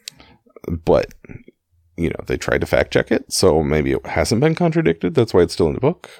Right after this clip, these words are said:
I don't know. Um, I remained in Williams's slave pen about two weeks. The night previous to my departure, a woman was brought in, weeping bitterly,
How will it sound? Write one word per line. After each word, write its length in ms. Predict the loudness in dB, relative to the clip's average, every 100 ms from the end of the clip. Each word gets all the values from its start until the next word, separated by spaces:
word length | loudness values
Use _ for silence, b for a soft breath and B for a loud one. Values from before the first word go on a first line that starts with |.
| -6
I 80 |
don't 120 | -6 -8
know. 80 | B B B B B B B B B B B B -4
Um, 280 | 0 2 2
I 80 | 4
remained 320 | 6 6 4
in 100 | 6
Williams's 480 | 6 6 4 2 4
slave 340 | 4 4 2
pen 180 | 0 0
about 260 | 2 0 -2
two 120 | -6
weeks. 380 | -6 -6 -8 -8 B B B
The 80 | 0
night 260 | 2 2 2
previous 500 | 0 2 2 2 0
to 120 | 0
my 120 | 0
departure, 680 | 0 0 -2 -2 -8 -8 -10 -8
a 100 | -4
woman 380 | 2 4 4 4
was 160 | 2
brought 260 | 4 4 4
in, 300 | 0 -8 -10 B B B
weeping 440 | 2 2 4 2 4
bitterly, 480 | 4 4 2 0